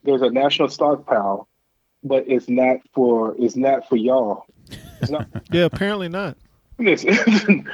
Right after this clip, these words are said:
Speaker 1: <laughs> you, your
Speaker 3: Mm.
Speaker 1: state, your individual state should have had a stockpile as well.
Speaker 2: Yeah.
Speaker 1: And we can't help it if y'all wasn't prepared for this virus. Now, we're gonna, we, we have our pal, but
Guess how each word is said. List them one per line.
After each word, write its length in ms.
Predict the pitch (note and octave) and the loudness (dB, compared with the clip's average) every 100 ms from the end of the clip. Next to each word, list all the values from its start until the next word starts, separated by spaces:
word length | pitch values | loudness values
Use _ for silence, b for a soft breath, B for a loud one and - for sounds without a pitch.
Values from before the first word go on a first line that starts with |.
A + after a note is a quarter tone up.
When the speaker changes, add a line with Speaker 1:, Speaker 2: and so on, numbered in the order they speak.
| - | -12
Speaker 1:
<laughs> 120 | - | -4
you, 520 | - D#3+ F#3+ D3+ C#3+ | 0 2 4 2 0
your 140 | C#3+ C#3+ | 0 -2
Speaker 3:
Mm. 20 | |
Speaker 1:
state, 440 | F#3+ D3+ E3 D3+ - _ | -2 -8 -8 -10 -14 _
your 240 | - C#3 D3 | -4 -2 0
individual 480 | D#3 D3+ D#3 C#3+ C3+ | 0 0 0 0 -2
state 300 | - E3+ D#3 | -2 -2 0
should 180 | - D3 | 0 0
have 80 | C3+ | 0
had 100 | C3+ | -2
a 60 | |
stockpile 680 | - D3 C3 - C3+ B2 A#2 | -2 -2 -2 -2 0 2 0
as 120 | G#2+ | -4
well. 400 | A2 C3 C3 G2+ - _ _ _ _ | -4 0 -2 -4 -18 _ _ _ _
Speaker 2:
Yeah. 220 | G#2 G2+ | -6 -2
Speaker 1:
And 480 | C3+ B2+ A#2+ A2+ G#2+ _ - - | 2 2 2 -2 -6 _ -16 -8
we 200 | C#3 E3+ | -4 -4
can't 380 | - E3+ D3+ A#2+ | -2 0 2 0
help 320 | - F#3 - | 0 -2 0
it 220 | A#2 A2 - | -2 -2 -2
if 200 | B2+ A#2+ | -2 0
y'all 320 | B2+ C#3 C3 | 0 2 2
wasn't 280 | C3 B2 A2 | 2 0 -6
prepared 640 | G#2 - C#3 B2+ G#2 G#2 _ _ _ _ _ _ | -8 -2 2 2 0 -4 _ _ _ _ _ _
for 160 | C#3 B2+ | -2 2
this 160 | B2 | 0
virus. 320 | A#2 C3+ D3 | 2 0 0
Now, 420 | C3+ B2+ A#2 A2 G#2+ | 0 0 0 0 -4
we're 240 | G#2 B2+ E3 | -6 -2 0
gonna, 220 | E3+ C#3+ | 2 2
we, 500 | B2 B2+ B2 A#2+ C#3+ | 0 -4 -4 -2 -2
we 220 | C#3 D3+ E3 | 0 0 2
have 180 | D3 C3 | 0 0
our 140 | D#3+ | 0
pal, 360 | - A2+ G2 - | 0 -2 -2 -6
but 160 | A2+ | -10